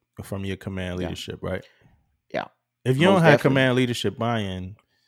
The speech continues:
Speaker 1: ain't, ain't nothing
Speaker 2: Yeah.
Speaker 1: cracking, right?
Speaker 2: It ain't happening.
Speaker 1: And that, and that mean, like, all right, let me ask you a question. If you're a junior seller, right? Well, well, when you were a junior seller,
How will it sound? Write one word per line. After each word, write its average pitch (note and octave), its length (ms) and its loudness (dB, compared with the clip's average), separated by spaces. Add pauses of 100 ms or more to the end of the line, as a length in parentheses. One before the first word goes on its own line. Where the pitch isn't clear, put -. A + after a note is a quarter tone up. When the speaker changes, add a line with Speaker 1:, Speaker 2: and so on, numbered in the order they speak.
(460)
Speaker 1:
ain't, A#2 260 -4
ain't A#2+ 220 -4
nothing F#2+ 280 -2
Speaker 2:
Yeah. - 60 -12
Speaker 1:
cracking, F#2 360 -4 (460)
right? G#2+ 200 -2
Speaker 2:
It G2 40 -6
ain't D2+ 200 -10
happening. - 180 -6
Speaker 1:
And C3 100 4
that, C3+ 120 0
and C3 160 0
that C#3 160 2
mean, A#2+ 420 -4
like, A#2+ 300 0
all B2+ 80 4
right, A#2 160 4
let B2+ 140 4
me A#2+ 100 0
ask A2 220 0
you G#2+ 40 -2
a G2+ 40 -4
question. G2+ 400 -2
If A2 100 -2
you're D3+ 140 6
a D3 40 6
junior C3 300 0
seller, G#2 340 0
right? G#2 220 0
Well, A2 160 2
well, A2 160 2
when A2+ 160 -2
you A2+ 140 -2
were G#2+ 160 2
a G2+ 40 0
junior F#2+ 280 -6
seller, F#2 320 -6